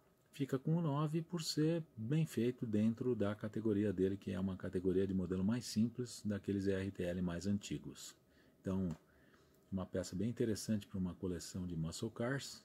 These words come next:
Se você gosta de Oldsmobiles e muscle cars, é um carro que eu recomendo. Então, eu agradeço por todos os likes, comentários, por todas as visualizações, por todas as inscrições no meu canal.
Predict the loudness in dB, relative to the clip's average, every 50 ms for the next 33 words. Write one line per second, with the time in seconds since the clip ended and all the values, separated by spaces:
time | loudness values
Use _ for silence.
0 | -14 -12 -10 -10 -10 -6 -6 -6 -4 0 0 0 0 0 -2 -6 -6 -4 -4 -4
1 | -4 -4 -4 -4 -4 -4 -4 -4 -4 -4 -2 -4 -4 -4 -4 -4 -6 -6 -8 -8
2 | -8 -6 -6 -4 -4 -4 -4 -4 -6 -6 -4 -4 -6 -4 -6 -8 -10 -8 -4 -2
3 | -2 -2 -2 -4 -6 -14 _ _ _ -4 -2 -2 -2 0 -2 0 0 0 0 0
4 | -2 -2 -4 -8 _ -20 _ _ _ _ -20 _ -20 _ _ _ _ _ _ -20
5 | -20 -20 _ _ _ -2 0 0 0 -2 -4 _ _ _ _ _ _ -20 _ _
6 | _ _ _ _ _ _ -8 -2 0 2 2 0 0 -8 -20 _ _ _ _ _
7 | _ _ _ _ _ _ -4 -2 0 0 2 2 0 0 -2 -4 -6 -6 -6 -2
8 | 0 0 0 0 0 -2 -2 0 0 -2 -2 -4 -8 -8 -4 -2 0 0 0 -2
9 | -2 -2 -2 -2 -2 -6 -8 -12 -14 -8 -4 -2 -2 0 0 -2 -4 -4 -2 -4
10 | -2 0 -2 -2 -2 -4 -6 -6 -6 -6 -4 -2 -2 -2 -2 -4 -6 -10 -10 -10
11 | -4 -2 0 0 0 -2 -4 -4 -4 -6 -6 -4 -4 -4 -4 -2 -2 -2 -2 -2
12 | -4 -2 0 0 -2 -2